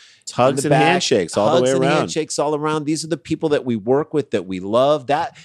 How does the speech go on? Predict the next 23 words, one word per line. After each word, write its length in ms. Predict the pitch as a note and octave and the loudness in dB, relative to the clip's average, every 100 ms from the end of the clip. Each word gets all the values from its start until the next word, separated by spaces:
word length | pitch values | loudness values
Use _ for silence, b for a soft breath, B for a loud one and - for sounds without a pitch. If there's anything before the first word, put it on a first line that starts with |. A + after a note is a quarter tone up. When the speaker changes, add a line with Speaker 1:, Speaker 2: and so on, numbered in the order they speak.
| B | B
Speaker 2:
that's 400 | B2+ C#3+ F#3 - | -2 0 -2 0
the 80 | D#3 | -4
beauty 420 | A2+ C3 F#3+ F#3 | -2 -2 0 0
of 80 | D3+ | 0
the 80 | C3+ | -2
community 540 | - B2 C3+ C3 A#2+ | -6 -2 0 0 0
that 180 | G#2+ G2+ | 0 0
we're 140 | G2+ | -2
in, 220 | F2+ G2 G2 | -2 -4 -6
and 120 | A#2 | -6
especially 380 | B2 G3 - C#3+ | -4 -4 -2 -4
when 80 | |
we 80 | A2+ | -4
see 380 | G2+ A#2 G#2 F#2 B B B _ | -4 -2 -2 -4 B B B _
close 280 | - A2 - | -2 -2 -2
friends, 420 | - D3 C#3+ A2 | -2 0 0 0
not 100 | A2+ | -2
even, 140 | G2 | 0
not 160 | G2+ G#2 | -2 -2
related 480 | G2 F2+ A2 A#2+ A2+ | -2 -2 0 0 -2
to 100 | A2+ | -2
work. 380 | G#2 A2 G#2+ G#2+ | 0 -2 -2 -6
It's, 400 | F#2+ - - | -6 -6 -6